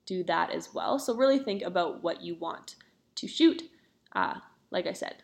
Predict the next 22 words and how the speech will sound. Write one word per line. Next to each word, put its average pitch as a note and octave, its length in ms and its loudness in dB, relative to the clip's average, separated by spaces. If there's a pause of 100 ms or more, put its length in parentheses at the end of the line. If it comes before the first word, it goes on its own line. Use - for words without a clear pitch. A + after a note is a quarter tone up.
the - 60 -10
props, B3+ 400 6
I F#3 80 2
brought F3 240 0
donuts G#3+ 280 2
today G#3 240 -2
for G3 480 0 (140)
a G3 60 -4
photo, F3+ 580 4 (420)
um, D#3 680 0 (480)
but F#3 80 4
whatever, E3+ 640 6 (200)
whatever G3+ 240 6
it G3 60 6
is F3+ 160 4
you E3+ 80 0
need. G2 280 -4
When F#3 100 4
I F#3+ 100 8
have F#3+ 180 4
sponsored G#3+ 440 2
posts, A#3 260 0